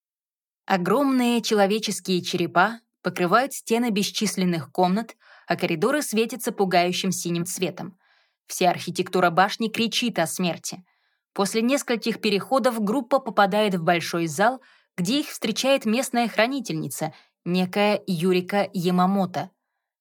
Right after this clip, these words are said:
Ее беспечный вид и миловидное лицо не обманывают Наою и остальных.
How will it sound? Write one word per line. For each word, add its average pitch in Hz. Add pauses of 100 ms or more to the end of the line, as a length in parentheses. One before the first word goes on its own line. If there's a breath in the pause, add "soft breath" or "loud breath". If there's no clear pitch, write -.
(220)
Ее 208
беспечный 226
вид 233
и 208
миловидное 175
лицо 240 (260 loud breath)
не 185
обманывают 196
Наою 185
и 180
остальных. 190